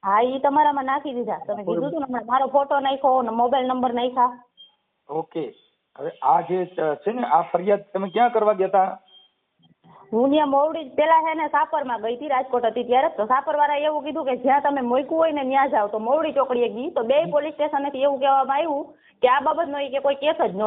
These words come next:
Speaker 1: થાય. મેં કીધું તો કાંઈ વાંધો નહીં, પછી શાંતિથી બેસી ગયા બે વર્ષ. બીજું તો શું કરવું, ઈ લોકોએ ના પાડી દે તો.
Speaker 2: કાંઈ વાંધો નહીં, થઈ જાય, આવું બધું હારવાનું થઈ જાય. હમણાં ઈવડો છે ને, હમણાં કબૂલી જ લે એમાં બધી. સારું, હું વાત કરું ચાલો એને. હવે એના મોબાઈલ નંબર બરોબર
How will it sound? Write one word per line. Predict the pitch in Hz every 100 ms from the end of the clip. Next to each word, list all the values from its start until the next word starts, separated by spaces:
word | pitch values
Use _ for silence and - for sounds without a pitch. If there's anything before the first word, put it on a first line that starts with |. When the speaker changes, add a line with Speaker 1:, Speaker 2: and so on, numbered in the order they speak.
| 247
Speaker 1:
થાય. | 190
મેં | 202 208
કીધું | 247 277
તો | 285
કાંઈ | 320 339
વાંધો | 370 359 320
નહીં, | 262
પછી | 302 269 269
શાંતિથી | 339 294 269 254
બેસી | 392 403 285
ગયા | 226
બે | 226 214
વર્ષ. | 208 220 208
બીજું | 262 277
તો | 294
શું | 330
કરવું, | 302 247 240
ઈ | 233
લોકોએ | 233 220
ના | 208 202
પાડી | 202 190 185
દે | 185
તો. | 190 - _ _ _ _
Speaker 2:
કાંઈ | 143 139 120
વાંધો | 101 107
નહીં, | 104
થઈ | 147
જાય, | 117 110
આવું | 131 175
બધું | 151 131
હારવાનું | 139 131 123 123
થઈ | 127
જાય. | 110 117
હમણાં | 156 147
ઈવડો | 160 156 156
છે | 165
ને, | 214 208
હમણાં | 180 170
કબૂલી | 180 180 180 156
જ | 135
લે | 139 120
એમાં | 120 117
બધી. | 127 120 117 _ _ _ _ _ _ _ _ _ _ -
સારું, | 185 147
હું | 165 190
વાત | 185 185
કરું | 185 160
ચાલો | 165 151
એને. | 131 127
હવે | 165 180
એના | 180 175
મોબાઈલ | 185 190
નંબર | 180 170
બરોબર | 165 185 202